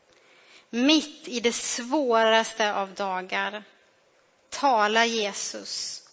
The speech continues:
om en framtidsvision. "Se,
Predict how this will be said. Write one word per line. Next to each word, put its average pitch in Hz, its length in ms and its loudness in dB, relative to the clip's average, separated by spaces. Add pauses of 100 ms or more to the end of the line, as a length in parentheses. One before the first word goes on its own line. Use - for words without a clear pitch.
(100)
om 208 160 -6
en 196 100 -8
framtidsvision. 190 1600 -10 (1000)
"Se, 247 680 -4